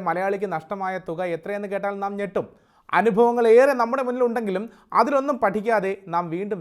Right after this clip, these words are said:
വീണ്ടും ഈ അപകടത്തിലേക്ക് എടുത്തു ചാടുന്നത് എന്തുകൊണ്ടാണ്? ഓൺലൈൻ തട്ടിപ്പുകളെ എങ്ങനെ തടയാൻ സാധിക്കും? പരിശോധിക്കാൻ വിശദമായി. നമസ്കാരം, ഞാൻ കുഞ്ചു മുരളി. തലസ്ഥാനത്ത് പന്ത്രണ്ട് ദിവസത്തിനിടെ ഓൺലൈൻ തട്ടിപ്പ്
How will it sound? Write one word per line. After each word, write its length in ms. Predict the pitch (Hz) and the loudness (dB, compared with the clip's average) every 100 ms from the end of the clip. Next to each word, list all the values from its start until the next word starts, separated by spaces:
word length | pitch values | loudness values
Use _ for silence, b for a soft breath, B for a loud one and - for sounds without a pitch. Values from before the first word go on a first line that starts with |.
| 156 | -8
വീണ്ടും 220 | 160 175 185 | -8 -10 -8
ഈ 40 | 185 156 | -6 -4
അപകടത്തിലേക്ക് 560 | 190 214 196 202 190 175 | -6 -8 -8 -10 -8 -8
എടുത്തു 160 | 180 202 | -8 -6
ചാടുന്നത് 300 | 180 175 175 180 | -4 -4 -8 -6
എന്തുകൊണ്ടാണ്? 480 | 220 226 170 113 82 _ b b b - 240 | -4 -2 -2 -6 -8 _ b b b 2 6
ഓൺലൈൻ 300 | 311 339 311 | 6 2 0
തട്ടിപ്പുകളെ 440 | 240 185 208 208 202 185 | -2 0 -2 0 0 -2
എങ്ങനെ 260 | 208 247 190 | -4 -4 -2
തടയാൻ 280 | 160 165 196 180 | 0 0 -2 -2
സാധിക്കും? 320 | 131 110 101 82 _ _ | -8 -8 -18 -20 _ _
പരിശോധിക്കാൻ 440 | 180 220 277 254 240 | 0 2 -4 -4 -6
വിശദമായി. 340 | 208 202 180 185 165 | -6 -6 -6 -6 -8
നമസ്കാരം, 420 | 156 156 170 180 - | -12 -6 -4 -4 -10
ഞാൻ 100 | 139 139 | -14 -12
കുഞ്ചു 240 | 143 143 135 | -14 -10 -12
മുരളി. 220 | 101 98 _ _ _ b b b b 240 | -12 -18 _ _ _ b b b b 4
തലസ്ഥാനത്ത് 580 | 254 302 339 302 214 233 233 | 4 4 2 0 0 -2 0
പന്ത്രണ്ട് 420 | 226 269 294 247 | -2 0 -2 0
ദിവസത്തിനിടെ 540 | 202 214 208 190 175 196 202 | 0 -2 -4 -8 -4 -2 -2
ഓൺലൈൻ 260 | 185 226 233 208 | -2 -4 -4 -4
തട്ടിപ്പ് 240 | 180 185 | -6 -8